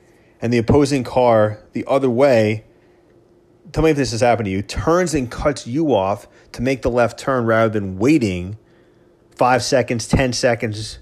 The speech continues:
fifteen seconds, maybe thirty max for the cars on your side to pass. To me, it is one of the most chief,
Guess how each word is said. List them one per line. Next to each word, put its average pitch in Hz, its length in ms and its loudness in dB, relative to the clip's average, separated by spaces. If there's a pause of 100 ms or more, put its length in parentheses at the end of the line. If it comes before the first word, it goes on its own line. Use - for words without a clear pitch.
(120)
fifteen 143 420 0
seconds, 120 440 -2
maybe 127 280 0
thirty 131 400 0
max 180 800 -4 (1160)
for 151 140 0
the 139 80 4
cars 127 440 2 (280)
on 120 80 0
your 113 140 2
side 101 300 -2
to - 60 -10
pass. - 600 -10 (640)
To 147 120 0
me, 175 260 4
it 151 100 0
is 127 120 0
one 135 180 2
of 131 60 0
the 123 80 2
most 107 320 -2
chief, - 500 -2